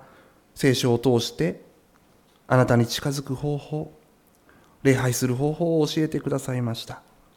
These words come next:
それだけで、それだけではなく、御子、イエス様は、私たちの身代わりに、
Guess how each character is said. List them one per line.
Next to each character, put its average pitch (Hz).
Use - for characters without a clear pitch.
そ -
れ 143
だ 143
け 143
で、 135
そ -
れ 147
だ 139
け 156
で 147
は 123
な 117
く、 113
御 135
子、 123
イ 120
エ 117
ス -
様 104
は、 120
私 120
た 131
ち 139
の 135
身 135
代 135
わ 135
り 127
に、 156